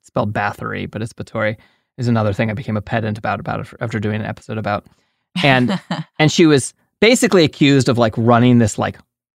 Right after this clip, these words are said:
Speaker 1: castle of horrors where she was, like, bathing in girls' blood to stay young and shit like that, right?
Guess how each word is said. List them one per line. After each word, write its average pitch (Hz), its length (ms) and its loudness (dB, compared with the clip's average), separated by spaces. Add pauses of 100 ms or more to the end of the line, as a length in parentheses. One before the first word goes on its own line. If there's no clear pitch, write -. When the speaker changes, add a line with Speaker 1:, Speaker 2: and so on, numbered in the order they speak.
(600)
Speaker 1:
castle 147 440 0
of 127 100 0
horrors - 720 -6
where 123 140 -2
she 120 140 -2
was, 120 200 0
like, 104 180 -2 (120)
bathing 123 480 6
in 113 140 4
girls' 113 320 -2
blood 113 400 -4
to - 100 -8
stay 113 300 -6
young 107 400 -6
and - 140 -8
shit - 240 -12
like - 200 -10
that, - 200 -6 (500)
right? 120 280 0